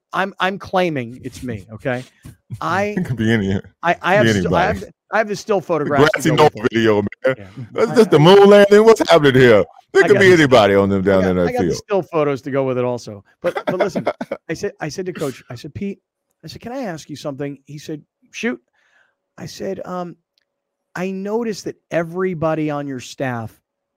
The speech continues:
Speaker 1: is, like, twenty-five years younger than you. Uh, coincidence?" And his answer was, I've told this story before. His answer was,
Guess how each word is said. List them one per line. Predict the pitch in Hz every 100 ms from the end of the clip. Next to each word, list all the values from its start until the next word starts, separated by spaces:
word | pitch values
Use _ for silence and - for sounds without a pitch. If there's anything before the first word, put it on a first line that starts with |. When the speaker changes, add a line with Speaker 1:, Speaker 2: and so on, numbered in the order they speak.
| _
Speaker 1:
is, | 147 131
like, | 135 120
twenty-five | - 147 156 147 - 139 131 117
years | 117 107
younger | 127 151 127 113
than | 107
you. | 98 - _ _ _ _ _ _ _ _ _ _ _ _ _ 151
Uh, | 165 160 160 156 156
coincidence?" | - 165 165 226 - 285 320 359 - - _ _ _ _ _ _
And | 147
his | 143 156
answer | 175 185 180 143
was, | 123 123
I've | 123 -
told | 151
this | 123 -
story | 120 110
before. | 98 107
His | 98 139
answer | 175 180 170
was, | 120 120